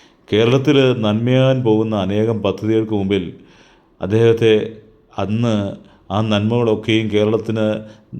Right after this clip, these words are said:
ഏഹ്, നന്മയായിട്ട് ഭവിക്കണം എന്നുള്ള ചിന്തയോടുകൂടി കഠിനമായിട്ട് അധ്വാനിച്ചിരുന്ന ശ്രദ്ധേയനായ അദ്ദേഹത്തെ കുരിശ് ചുമപ്പിക്കാനായിട്ട് പാടുപെട്ട ജനങ്ങളൊക്കെ പിന്നീട് ആ പരിപാടികളൊക്കെ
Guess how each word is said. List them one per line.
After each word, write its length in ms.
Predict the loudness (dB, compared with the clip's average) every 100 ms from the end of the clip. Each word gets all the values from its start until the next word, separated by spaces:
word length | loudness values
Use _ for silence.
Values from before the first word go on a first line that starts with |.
| -10
ഏഹ്, 380 | -8 -6 -4 -6
നന്മയായിട്ട് 580 | -4 -2 0 0 0 0
ഭവിക്കണം 580 | 0 0 0 0 -2 -2
എന്നുള്ള 240 | -2 -2 -2
ചിന്തയോടുകൂടി 720 | -2 -2 0 0 0 0 -2 -4 -8 -20 -12
കഠിനമായിട്ട് 680 | -4 -2 0 0 0 0 0
അധ്വാനിച്ചിരുന്ന 800 | -2 -4 -4 -2 -2 -2 -4 -4 -6 -10 -16 -20 _
ശ്രദ്ധേയനായ 680 | -10 -4 0 0 2 2 2 0 -2 -8
അദ്ദേഹത്തെ 520 | -14 -4 -2 0 0 -2 -4 -12 -20 -20 _ _
കുരിശ് 500 | -2 2 2 0 -4
ചുമപ്പിക്കാനായിട്ട് 960 | -4 -2 -2 -2 -2 -2 -2 -4 -4 -4 -4 -4
പാടുപെട്ട 560 | -2 0 2 0 0
ജനങ്ങളൊക്കെ 600 | -2 -4 -4 -4 -4 -4 -4 -6 -20 _
പിന്നീട് 400 | -4 0 0 0
ആ 60 | 0
പരിപാടികളൊക്കെ 760 | 0 2 2 2 0 -2 -4